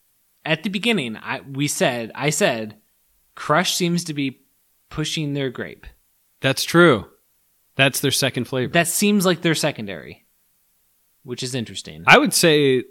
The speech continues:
Speaker 2: I mean, that is
Speaker 1: Guess
Speaker 2: just
Speaker 1: we do my fa-, you do it. What's, what's number two? That's my f-, my number one. Number three, I mean, sorry. Number three is my number one.
Speaker 2: And my second favorite.
Speaker 1: Welch's.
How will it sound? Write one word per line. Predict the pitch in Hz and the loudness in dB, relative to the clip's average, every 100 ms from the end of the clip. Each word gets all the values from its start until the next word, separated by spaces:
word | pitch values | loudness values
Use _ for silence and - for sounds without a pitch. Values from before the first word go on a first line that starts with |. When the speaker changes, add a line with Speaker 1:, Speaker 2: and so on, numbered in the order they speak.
| _ _ | _ _
Speaker 2:
I | - | -4
mean, | 131 127 | 0 2
that | 156 | 2
is | 143 | 2
Speaker 1:
Guess | 180 | 2
Speaker 2:
just | - | 0
Speaker 1:
we | 196 | 0
do | 175 | 0
my | 165 139 | 0 -2
fa-, | - 98 | -4 -10
you | 139 160 | -6 -4
do | 139 101 | -2 -4
it. | 80 - | -8 -8
What's, | 151 165 - 143 | -6 -4 -8 -10
what's | 143 - | -10 -6
number | 156 139 | -4 -4
two? | 131 | -6
That's | 127 170 | -4 2
my | 160 170 | 4 4
f-, | 175 139 | 2 -2
my | 156 185 | 2 4
number | 175 139 131 | 6 4 2
one. | 127 120 | 0 -2
Number | 120 139 | -2 -4
three, | - 156 165 139 | -6 -2 0 0
I | |
mean, | 120 117 120 | -2 -4 -4
sorry. | 107 98 110 | -6 -6 -6
Number | 123 143 160 | -4 -4 -4
three | 156 147 | -4 -4
is | 120 | -4
my | 113 120 139 | -4 -2 -2
number | 147 143 127 | -2 -4 -6
one. | 110 82 95 - _ _ _ | -8 -10 -14 -18 _ _ _
Speaker 2:
And | 117 | -6
my | 117 | -4
second | 123 131 113 101 | -2 -4 -4 -8
favorite. | 98 87 87 - _ _ _ _ _ _ _ _ _ _ _ _ _ _ _ _ _ _ _ _ _ _ _ _ _ _ - | -10 -12 -14 -16 _ _ _ _ _ _ _ _ _ _ _ _ _ _ _ _ _ _ _ _ _ _ _ _ _ _ -20
Speaker 1:
Welch's. | 110 123 - - - - | -18 -18 -16 -18 -18 -20